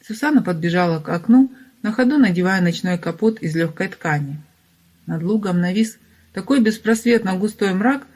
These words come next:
что сначала она ничего не увидела.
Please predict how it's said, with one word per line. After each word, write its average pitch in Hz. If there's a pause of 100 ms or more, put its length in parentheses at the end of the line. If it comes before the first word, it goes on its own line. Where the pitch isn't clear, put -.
(240)
что -
сначала 226
она 208
ничего 196
не 196
увидела. 151